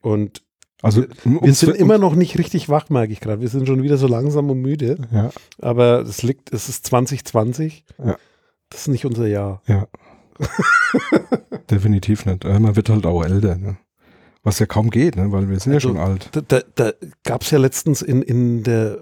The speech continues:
Speaker 1: Frint-Foto, glaub ich, war das. Äh, nee, nee, nee. Äh, Wochendämmerung
Speaker 2: Mhm.
Speaker 1: beim, beim Schluss, beim Vorlesen. Auf alten Fotos sieht man immer jünger aus.
Speaker 2: Ja.
Speaker 1: Ist eigentlich auch ein Schmann, weil eigentlich ist es,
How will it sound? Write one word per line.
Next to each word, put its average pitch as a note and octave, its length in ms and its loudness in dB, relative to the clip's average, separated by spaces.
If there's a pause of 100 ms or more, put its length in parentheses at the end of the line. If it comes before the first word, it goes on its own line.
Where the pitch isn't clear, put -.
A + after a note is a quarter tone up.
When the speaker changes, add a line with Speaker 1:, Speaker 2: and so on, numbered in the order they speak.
(120)
Speaker 1:
Frint-Foto, B2 920 -4
glaub G2+ 260 -8
ich, G2 100 -10
war G#2 160 -6
das. B2 260 -8
Äh, G#2 300 -4 (840)
nee, F#3+ 280 2
nee, F3+ 140 4
nee. E3+ 500 2
Äh, A2+ 280 -2 (760)
Wochendämmerung A2+ 760 0 (160)
Speaker 2:
Mhm. A#2 140 -14
Speaker 1:
beim, A2+ 500 0
beim A#2+ 200 2
Schluss, - 560 0
beim A#2 180 -2
Vorlesen. C3+ 540 0 (800)
Auf A2 200 -2
alten C#3+ 360 2
Fotos C#3 480 -6
sieht C#3 160 -8
man C#3+ 180 2
immer C3+ 240 0
jünger B2+ 320 2
aus. A2 420 -6 (280)
Speaker 2:
Ja. B2 80 -20 (600)
Speaker 1:
Ist G2 140 -10
eigentlich B2+ 440 -2
auch C3 200 2
ein E3 80 -2
Schmann, A2+ 400 -2
weil A2 180 2
eigentlich C#3+ 460 2
ist B2 120 -4
es, C#3+ 200 -4